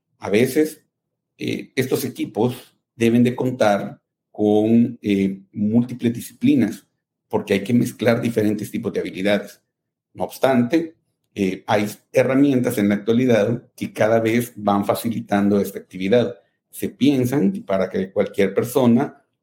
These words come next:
lo puedan utilizar. Eh, hay un libro muy interesante que se llama Facts Are Sacred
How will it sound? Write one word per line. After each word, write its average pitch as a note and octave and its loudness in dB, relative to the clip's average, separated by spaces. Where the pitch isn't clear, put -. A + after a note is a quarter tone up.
lo F#2 -4
puedan G2+ 0
utilizar. G2 -2
Eh, B2+ 2
hay E3+ 0
un F#3 4
libro D3 4
muy C3 2
interesante A#2+ 0
que - -14
se - -6
llama G#2 2
Facts A2+ -2
Are G#2 -2
Sacred A2+ -2